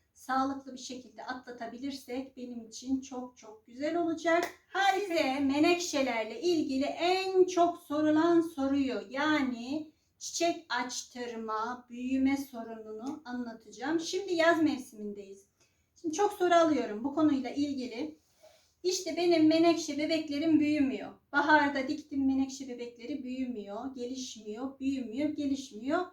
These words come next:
çiçek açmıyor vesaire gibisinden bu konuların, yani bu soruların cevaplarını topluca bu videoda vereceğim.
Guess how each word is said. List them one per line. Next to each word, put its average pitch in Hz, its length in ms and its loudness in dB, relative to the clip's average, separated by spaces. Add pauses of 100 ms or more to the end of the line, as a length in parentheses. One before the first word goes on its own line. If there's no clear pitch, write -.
(340)
çiçek - 320 0
açmıyor 254 560 0
vesaire 247 520 0
gibisinden 285 840 -4
bu 311 120 -6
konuların, 240 680 -4
yani 226 340 -8
bu 294 80 -6
soruların 285 640 0
cevaplarını 269 760 -2
topluca 294 520 -4
bu 302 120 -2
videoda 247 460 0
vereceğim. 233 440 -4